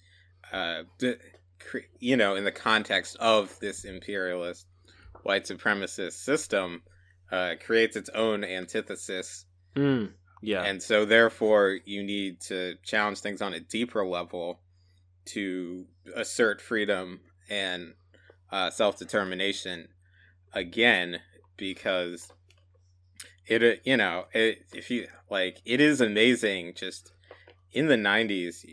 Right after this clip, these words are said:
Speaker 1: you know, even how there was just this whole, it was just kind of assumed in, as a matter of public conversation that, like, Black people don't really have anything to complain about anymore.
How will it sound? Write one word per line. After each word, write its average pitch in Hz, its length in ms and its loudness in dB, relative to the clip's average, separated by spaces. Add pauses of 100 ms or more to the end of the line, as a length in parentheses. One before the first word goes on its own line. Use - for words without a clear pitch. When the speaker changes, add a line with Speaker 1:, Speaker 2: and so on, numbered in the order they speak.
(320)
Speaker 1:
you 107 160 -10
know, 90 200 -6
even 92 400 -6
how 92 580 0 (380)
there 107 140 2
was 98 140 -2
just - 240 -8
this 98 220 -6
whole, 98 340 2 (440)
it 120 80 2
was 117 140 0
just 143 280 0
kind 120 240 6
of 107 80 4
assumed 120 560 0
in, 104 220 -6 (160)
as 98 180 -2
a 107 40 -6
matter 104 300 2
of 90 100 -10
public 98 320 -4
conversation 95 680 -6
that, 85 220 -8
like, - 260 -8 (420)
Black 101 260 2
people 107 300 -4
don't 98 220 -4
really 98 280 0
have 92 200 -4
anything 92 420 -8
to - 120 -12
complain 95 420 -10
about 85 380 -8
anymore. 82 580 -16